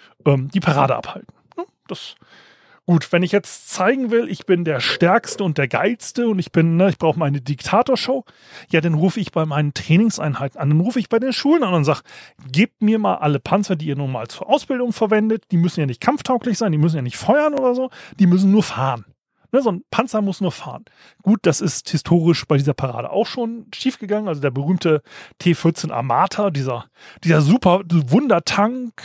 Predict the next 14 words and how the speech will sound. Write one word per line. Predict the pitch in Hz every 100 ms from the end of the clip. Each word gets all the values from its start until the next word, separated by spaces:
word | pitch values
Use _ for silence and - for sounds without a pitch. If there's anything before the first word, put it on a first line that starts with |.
| -
äh, | 247 165
dieser | 156 139
Wunderpanzer | 185 269 202 - 196 233 - 226 202
der | 156
Russen, | 160 226 254 247 - - - -
der | 160
ist | 185 -
ja | 165
bei | 156 156
einer | 156 147
Parade | - 147 120 - 180
mal | 147 131
stehen | - - 160
geblieben. | 254 233 247 302 294